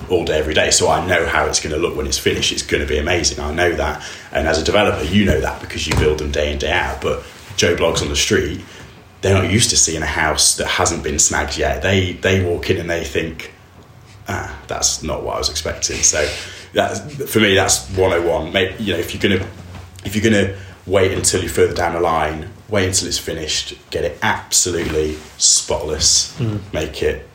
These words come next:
Speaker 1: you know, as pristine as you possibly can, make sure it's snagged twice over, and then put it on the market, get fantastic photos, get the lighting right,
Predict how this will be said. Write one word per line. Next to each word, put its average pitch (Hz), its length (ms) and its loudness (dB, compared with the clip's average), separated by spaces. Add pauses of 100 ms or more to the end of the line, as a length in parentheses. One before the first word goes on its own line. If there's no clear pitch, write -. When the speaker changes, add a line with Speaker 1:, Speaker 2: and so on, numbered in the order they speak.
(220)
Speaker 1:
you 87 120 -8
know, 71 200 -2
as 76 100 -4
pristine - 500 0
as 76 80 -4
you 73 80 -6
possibly 73 320 -2
can, 78 280 -2
make 80 160 -2
sure 76 200 0
it's 73 120 0
snagged 73 460 0 (460)
twice 76 420 2
over, 76 480 2 (260)
and 80 200 -2
then 73 160 -2
put 71 120 -6
it 76 40 0
on 76 100 -2
the 76 60 -2
market, 73 640 0
get - 160 -2
fantastic - 680 0 (180)
photos, 76 600 2
get 73 120 -2
the 85 80 0
lighting 76 460 2
right, 76 500 0